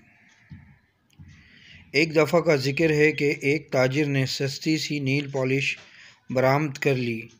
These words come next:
जो थोड़ी देर के बाद ही उतर जाती थी। वो मार्केट में ना चल सकी और इस ताजिर का बहुत नुकसान हो गया।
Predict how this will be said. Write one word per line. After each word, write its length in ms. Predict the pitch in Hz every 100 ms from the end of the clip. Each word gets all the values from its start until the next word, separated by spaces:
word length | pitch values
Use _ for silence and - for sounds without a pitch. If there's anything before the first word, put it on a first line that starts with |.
| _ - - - -
जो 120 | 156
थोड़ी 300 | 160 156 175
देर 260 | 151 156 160
के 220 | 160 151
बाद 300 | 135 135 147
ही 180 | 143 151
उतर 300 | 139 147 143
जाती 340 | 131 127 131
थी। 320 | 120 120 - - - - _ - - - -
वो 80 | 170
मार्केट 420 | 160 156 165 175
में 180 | 170 165
ना 180 | 160
चल 220 | 170 170 156
सकी 380 | 165 156 165
और 320 | 175 - 147 147
इस 260 | 160 - -
ताजिर 340 | 143 139 160
का 200 | 147 143
बहुत 380 | 131 135 156 160
नुकसान 380 | 143 139 143 147
हो 160 | 131
गया। 340 | 120 117 113